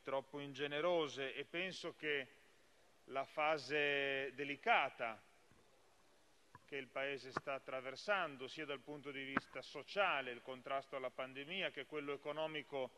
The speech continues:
non, eh, lascino a nessuno di noi lo spazio per la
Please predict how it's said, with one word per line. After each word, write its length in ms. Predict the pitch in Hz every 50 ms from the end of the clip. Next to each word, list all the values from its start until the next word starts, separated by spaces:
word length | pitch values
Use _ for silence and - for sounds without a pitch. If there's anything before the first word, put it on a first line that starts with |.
| - - - - - - - - - - - - - -
non, 460 | 123 131 143 160 170 175 175 170 170
eh, 240 | 170 165 160 160 156
lascino 520 | 156 165 170 175 170 - - 180 170 170
a 20 | 170
nessuno 440 | 170 170 160 - - 185 190 185 165
di 100 | 156 165
noi 300 | 165 185 190 190 180 165
lo 120 | 151 151
spazio 640 | 143 - - - 156 147 147 147 - - 151 147
per 260 | 131 117 147 143 135 135
la 400 | 139 143 139 139 135 131 123